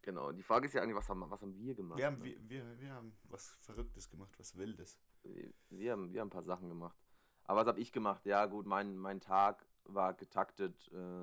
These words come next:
Speaker 1: wieder mit Arbeit, Online-Vorlesungen, äh, ziemlich viel zu tun gehabt.
Speaker 2: Mhm.
Speaker 1: Das ist auch mit ein Grund gewesen, weshalb, äh, die Folge das letzte Mal, äh, nicht kam.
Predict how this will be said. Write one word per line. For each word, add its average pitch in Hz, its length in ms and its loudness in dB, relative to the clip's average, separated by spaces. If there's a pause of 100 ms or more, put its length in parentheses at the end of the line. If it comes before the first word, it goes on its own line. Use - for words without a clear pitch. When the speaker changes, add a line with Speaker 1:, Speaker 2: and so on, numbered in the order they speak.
(160)
Speaker 1:
wieder 90 160 -8
mit 90 180 -8
Arbeit, 90 520 0
Online-Vorlesungen, 87 1200 -4
äh, 87 200 -8 (220)
ziemlich 143 260 -2
viel 135 160 -2
zu - 120 -16
tun 120 160 -4
gehabt. 135 280 0 (120)
Speaker 2:
Mhm. 104 140 -8
Speaker 1:
Das - 120 -6
ist 117 60 4
auch 104 120 0
mit 117 160 -2
ein 110 80 -6
Grund 123 260 0
gewesen, 101 480 0
weshalb, 98 540 2
äh, 113 260 0 (540)
die 120 80 -2
Folge 120 420 6
das 117 160 0
letzte 120 280 0
Mal, 110 220 2 (280)
äh, 110 240 0
nicht 120 300 -8
kam. 120 380 2